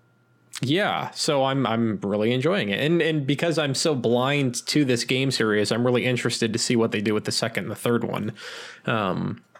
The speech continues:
and see how they kind of progress and advance. Uh, I don't <laughs> imagine it's gonna be groundbreaking, but I, I wanna see what they do. So yeah, digging it and, and wanna, wanna do more.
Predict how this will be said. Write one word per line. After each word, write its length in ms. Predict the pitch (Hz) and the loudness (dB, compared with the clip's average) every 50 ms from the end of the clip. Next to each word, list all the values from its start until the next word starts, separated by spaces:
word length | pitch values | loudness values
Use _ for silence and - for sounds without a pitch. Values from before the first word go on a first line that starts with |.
| - _ _ _ _ _ _ _ _ _ - - - | -20 _ _ _ _ _ _ _ _ _ -8 -4 -4
and 80 | 123 | -2
see 160 | - - 123 | 0 0 0
how 140 | 113 120 113 | 2 2 2
they 140 | 101 107 101 | 2 0 0
kind 200 | - 120 117 107 | 0 0 0 0
of 160 | 104 98 - | -2 -2 0
progress 440 | - 120 113 113 117 113 110 - - | 0 0 2 2 2 0 0 0 0
and 80 | 110 104 | -2 0
advance. 580 | 101 107 110 104 92 95 92 90 - - - - - | 0 0 0 0 0 0 -2 -2 -2 -2 -2 -2 -2
Uh, 400 | 113 107 104 101 104 107 117 113 131 - - - | -2 0 0 0 0 -2 -2 -4 -6 -10 -8 -4
I 100 | - 123 120 | -2 -2 -2
don't 460 | 117 123 131 127 131 127 147 151 143 | -2 -4 -6 -4 -2 0 0 0 0
<laughs> 80 | 123 | -2
imagine 300 | - - 185 - 156 143 | -2 -2 -2 0 0 0
it's 100 | 139 123 | 0 0
gonna 160 | - 147 139 131 | 0 0 0 0
be 100 | 131 120 | 0 0
groundbreaking, 800 | 123 123 131 135 135 135 127 123 120 110 110 - 120 120 123 | 2 2 2 2 2 0 0 0 0 0 0 0 -2 0 0
but 140 | 131 147 160 | 0 0 0
I, 160 | 160 160 160 151 | 0 0 0 0
I 100 | 165 165 | 0 0
wanna 160 | 165 180 175 | 2 2 0
see 120 | 175 - 185 | 2 2 2
what 160 | 175 175 175 | 2 2 2
they 80 | 180 | 0
do. 240 | 175 190 165 110 95 - - - - - - - - - - - | 0 0 0 0 -2 -6 -10 -16 -20 -20 -18 -18 -18 -18 -16 -14
So 400 | - - - 120 117 113 113 117 - - - | -6 -2 0 2 2 2 0 -2 -6 -10 -6
yeah, 380 | - 135 151 156 95 85 82 - - _ - | -2 0 0 0 0 -2 -4 -8 -12 _ -2
digging 240 | - 139 139 151 113 | 0 0 2 2 0
it 160 | 98 - - | 0 -2 -2
and, 260 | - 107 104 104 107 117 | -4 -4 -2 -2 -2 -2
and 140 | 117 117 | 0 0
wanna, 340 | 117 120 120 113 117 120 123 131 | 2 2 0 0 -2 -2 -4 -2
wanna 180 | 123 120 127 127 | 0 0 2 2
do 140 | 120 123 117 | 4 4 4
more. 280 | 120 123 110 - - | 4 4 2 0 -2